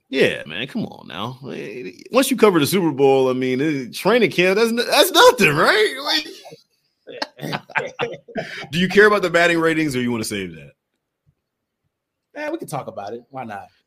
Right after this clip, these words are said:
Speaker 1: I don't think we have Mahomes and a lot of the high, I mean, I'm pretty sure where we know he's gonna be, but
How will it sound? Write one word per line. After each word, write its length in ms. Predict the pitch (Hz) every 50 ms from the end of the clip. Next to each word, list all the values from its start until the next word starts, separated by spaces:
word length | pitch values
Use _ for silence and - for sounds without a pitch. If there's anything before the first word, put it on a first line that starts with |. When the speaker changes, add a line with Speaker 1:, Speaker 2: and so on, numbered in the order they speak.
| _ _ _ _ _ _ _ - -
Speaker 1:
I 60 | 165
don't 120 | 185 190
think 120 | 185 185 175
we 120 | 170 160
have 140 | 160 147 143
Mahomes 580 | 135 123 117 117 127 131 135 135 135 131 120 110
and 80 | 110
a 40 | 107
lot 200 | 107 110 113 113
of 60 | 107
the 80 | 101 98
high, 340 | 98 110 107 110 110 107 101
I 100 | 95 98
mean, 120 | 101 101
I'm 120 | 101 101
pretty 220 | 95 - 110 90 87
sure 340 | - - 98 95 92 87 87
where 160 | 92 95 92
we 140 | 90 90 87
know 160 | 92 90 82
he's 180 | 87 98 92
gonna 200 | 80 - 82 80
be, 240 | 76 73 85 82 82
but 340 | 80 71 85 85 82 82 -